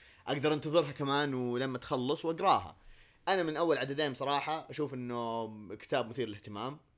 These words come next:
ممكن أقراه زي كذا، مع إني أنا ما أهتم بقصص الفامبايرز كثير. يعني حتى لما قرأت أول صفحة، قلت، "آه، فامبايرز". أنا حسبته كتاب رعب، بعدين لما، "أوف، فامبايرز". أنا قلت، "يلا، خلنا نكمل". أوه، أوكي،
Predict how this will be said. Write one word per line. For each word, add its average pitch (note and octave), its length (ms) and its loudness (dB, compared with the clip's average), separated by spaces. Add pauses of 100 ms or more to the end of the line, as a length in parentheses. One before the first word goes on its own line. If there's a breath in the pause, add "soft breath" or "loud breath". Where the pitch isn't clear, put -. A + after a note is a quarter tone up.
ممكن B2+ 280 -4
أقراه A2 300 -2
زي G2+ 140 -6
كذا، B2 420 -4
مع B2 140 -2
إني D#3 300 0
أنا D3 400 0
ما D3+ 280 -2
أهتم D3 320 -2
بقصص B2+ 340 -8
الفامبايرز A#2 540 -4
كثير. - 380 -10 (580 soft breath)
يعني A#2+ 120 -2
حتى F#3 220 0
لما F3 120 2
قرأت F3 200 2
أول F3 140 2
صفحة، E3+ 240 -4
قلت، B2+ 320 -6
"آه، A#2 300 -6
فامبايرز". G#2 360 -6 (240 loud breath)
أنا G3+ 100 6
حسبته - 320 -2
كتاب C#3 320 4
رعب، B2+ 160 2 (540 soft breath)
بعدين E3+ 200 4
لما، D#3 200 -2
"أوف، - 380 -10
فامبايرز". A2 600 -4 (300 soft breath)
أنا A3 80 -8
قلت، G#3+ 140 -6
"يلا، D#3 160 0
خلنا B2+ 180 -4
نكمل". G#2 280 -8
أوه، D#3 220 8
أوكي، D#3 340 4